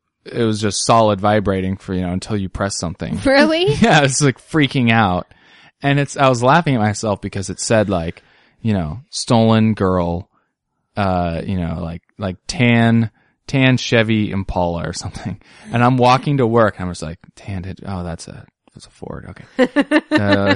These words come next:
Speaker 1: Impala, oh, that's a celebrity, a savvy celebrity. Okay.
Speaker 3: <laughs>
Speaker 1: I'm like, I was totally, I, I was, uh, I, like, wasn't even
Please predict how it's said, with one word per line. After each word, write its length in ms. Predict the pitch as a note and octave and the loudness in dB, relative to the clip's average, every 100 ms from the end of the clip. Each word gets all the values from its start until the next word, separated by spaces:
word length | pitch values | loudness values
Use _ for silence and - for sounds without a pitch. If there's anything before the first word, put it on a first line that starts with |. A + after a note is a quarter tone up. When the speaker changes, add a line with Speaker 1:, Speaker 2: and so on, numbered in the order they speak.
| G#2+ | 0
Speaker 1:
Impala, 360 | - A#2 C3 C#3 | -2 2 2 2
oh, 300 | B2 G2 G#2+ | 0 0 0
that's 240 | G#2+ - | -4 -4
a 180 | F#2 F2+ | -8 -8
celebrity, 800 | _ - - - F2 D2+ - - | _ -20 -18 -14 -10 -8 -10 -12
a 120 | - - _ | -12 -16 _
savvy 340 | - F#2 F2 | -14 -12 -10
celebrity. 380 | D#2+ - - - | -10 -12 -12 -6
Okay. 640 | - C4+ C4+ A#3 C#4 - | -4 -4 -4 -6 -6 -6
Speaker 3:
<laughs> 60 | C#4 | -2
Speaker 1:
I'm 160 | C3+ C#3+ | 2 4
like, 200 | C#3+ C3 | 4 2
I 180 | D3 C#3+ | 4 4
was 180 | C#3 | 2
totally, 500 | - E3+ F3+ F#3 C#3+ | 0 2 4 4 2
I, 340 | - A#2+ A2 A#2 | 0 -2 2 4
I 20 | |
was, 240 | C3 C3+ | 2 0
uh, 480 | A2+ B2 A2+ A2 G2+ | 0 0 0 -2 -4
I, 80 | - | -4
like, 160 | B2 B2+ | -2 0
wasn't 300 | D3 D#3 F3 | 0 0 0
even 400 | C#3+ A#2 F#2+ | 2 2 0